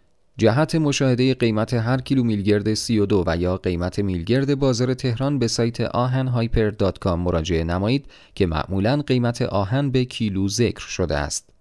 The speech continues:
خرید میلگرد سی و دو.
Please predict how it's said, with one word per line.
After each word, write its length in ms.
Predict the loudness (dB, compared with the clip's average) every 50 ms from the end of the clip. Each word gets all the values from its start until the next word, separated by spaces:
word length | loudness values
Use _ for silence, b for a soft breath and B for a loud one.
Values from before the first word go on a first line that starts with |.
| _ _ _ _ _ _ _ _ _ _ _ _ _
خرید 440 | -8 -4 -2 0 2 2 2 2 2
میلگرد 640 | 2 2 2 0 0 2 2 2 2 4 2 0 0
سی 260 | 0 0 0 2 2
و 80 | 2
دو. 280 | 4 4 2 2 2